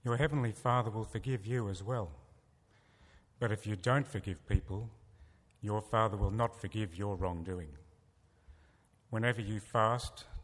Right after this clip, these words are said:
don't be sad-faced like the hypocrites, for they make their faces unattractive so their fasting is obvious to people.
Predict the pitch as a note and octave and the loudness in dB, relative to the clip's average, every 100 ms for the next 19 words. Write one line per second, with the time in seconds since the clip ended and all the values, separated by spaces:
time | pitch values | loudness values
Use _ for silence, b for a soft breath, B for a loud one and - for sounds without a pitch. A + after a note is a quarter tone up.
0 | - - B2 B2 G2 - - G#2 G2+ - | -8 0 0 0 -8 -4 2 2 2 -2
1 | G2 A#2 - G2+ - F2 G2 - - C3 | -2 -2 -2 -4 -4 -8 -6 -8 -4 -4
2 | D3+ - - b b b b b b b | -4 -14 -16 b b b b b b b
3 | _ G#2 A#2+ C3+ B2 A#2 - A2+ - A#2 | _ 0 2 4 2 0 0 -4 0 0
4 | A2+ A2 G#2 B2 B2 - - A2 - A2 | 0 -2 0 2 2 -2 0 0 0 -8
5 | G#2 - - A2 A2 A2 - A#2 A#2 - | -8 -10 -2 0 2 -2 0 2 2 0
6 | A#2 G#2+ G#2 C3 C3+ G#2+ F#2+ - - G2 | -2 -2 -2 -2 -4 -6 -8 -10 -10 -10
7 | F2+ F2 | -10 -12